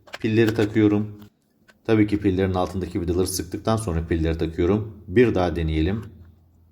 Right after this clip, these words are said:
Evet, gene çalıştı. İşte bu geri itleme olayını sprey yapıyor.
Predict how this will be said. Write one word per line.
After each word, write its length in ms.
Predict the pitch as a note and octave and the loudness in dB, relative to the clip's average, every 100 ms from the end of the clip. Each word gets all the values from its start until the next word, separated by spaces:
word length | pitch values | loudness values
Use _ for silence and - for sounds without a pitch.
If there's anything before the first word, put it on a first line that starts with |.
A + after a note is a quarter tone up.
| - | -4
Evet, 300 | G#2 F2 D#2 E2 | 0 0 -2 0
gene 220 | G2+ F#2+ | 0 2
çalıştı. 600 | E2+ D#2+ - A2 B2 - - - | -2 -2 0 0 0 -4 -20 -12
İşte 260 | - B2 | -6 -4
bu 180 | A2+ G2+ | -2 -2
geri 220 | G2+ A#2+ | 2 4
itleme 440 | - A#2 G2 G2+ F#2 | 4 2 -2 -2 0
olayını 460 | F2 F2+ G#2+ C3+ | -2 0 -2 -4
sprey 420 | - A#2+ G#2+ G#2 F2+ | -6 -6 0 2 2
yapıyor. 420 | E2 F#2+ G#2+ | 0 0 0